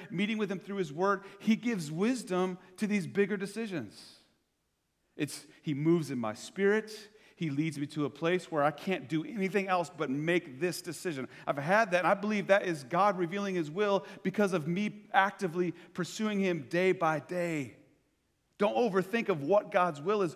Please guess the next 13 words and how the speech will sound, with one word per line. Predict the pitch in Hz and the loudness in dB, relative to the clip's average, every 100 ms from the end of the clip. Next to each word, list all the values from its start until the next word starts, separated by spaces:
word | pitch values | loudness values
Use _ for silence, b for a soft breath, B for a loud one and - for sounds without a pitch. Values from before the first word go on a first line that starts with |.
| B - | B 0
Walk | 190 196 | 2 2
wisely | 151 147 170 220 247 180 170 170 B B | -2 -6 0 2 2 2 2 2 B B
by | 175 | 0
walking | 165 165 190 202 202 190 | 2 2 2 2 -2 -4
according | - 220 208 196 | -4 -4 -4 -4
to | 202 180 | -4 -4
His | 151 | -4
Word. | 147 202 190 135 B B | -4 -2 0 -2 B B
He's | 185 143 | -4 -4
given | - 202 190 190 | -4 -2 -2 0
us | 175 - | -2 -4
His | 156 143 | -8 -4
will | 165 185 165 143 | 0 2 2 -2